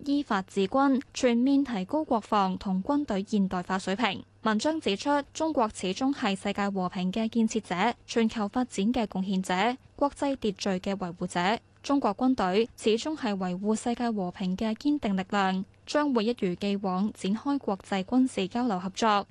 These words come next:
共同應對全球性安全挑戰。積極履行同中國國際地位相稱嘅責任同義務，為推動構建人類命運共同體積極貢獻力量。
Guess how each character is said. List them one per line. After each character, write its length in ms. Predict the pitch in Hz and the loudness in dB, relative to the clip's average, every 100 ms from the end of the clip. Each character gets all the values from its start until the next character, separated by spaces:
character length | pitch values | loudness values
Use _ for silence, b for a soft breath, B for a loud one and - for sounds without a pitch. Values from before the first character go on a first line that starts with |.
| - | -2
共 180 | 285 | 0
同 240 | 294 196 202 | 0 0 2
應 180 | 254 262 | 4 4
對 180 | 262 247 | 2 -2
全 200 | 196 180 | -2 -2
球 200 | 208 180 | -2 -2
性 260 | - 226 | 0 0
安 140 | 262 277 | 2 0
全 180 | - 175 | -2 -2
挑 140 | 240 | 0
戰。 420 | 247 226 202 196 - _ _ | 2 2 2 -2 -6 _ _
積 120 | - 302 | -4 -2
極 120 | 214 | -2
履 160 | 185 185 | -2 -2
行 240 | 226 190 | 0 -2
同 240 | 196 190 196 | 0 0 -2
中 180 | 311 | -2
國 300 | 311 254 202 - | 0 2 2 0
國 160 | - 285 | -4 -2
際 280 | - 277 269 | -2 -2 -2
地 200 | 202 190 | -4 -2
位 200 | 196 190 | -2 -4
相 300 | - 285 277 | -2 -2 0
稱 300 | 233 190 185 | 0 0 0
嘅 220 | 190 185 | 0 0
責 160 | 202 196 | -2 -6
任 140 | 202 185 | -2 -2
同 200 | 185 175 | -2 -4
義 160 | 185 196 | 0 2
務， 340 | 196 185 185 - _ _ | 4 2 0 -6 _ _
為 160 | 269 262 | 0 2
推 200 | - 349 | 0 -2
動 240 | 254 208 | 0 0
構 220 | 214 233 220 | 0 0 0
建 280 | 233 226 220 | 2 2 2
人 240 | 190 190 | 0 0
類 180 | 220 226 | 0 2
命 240 | 233 233 | 2 2
運 220 | 233 226 | 2 2
共 200 | 233 226 | 2 2
同 220 | 226 208 185 | 2 0 -2
體 80 | |
積 400 | 202 185 269 - 180 | 0 0 0 -2 -2
極 80 | 185 | -2
貢 240 | - 196 185 | 0 -2 0
獻 200 | 202 190 | 0 -2
力 80 | - | 0
量。 360 | 202 185 185 | 2 2 -2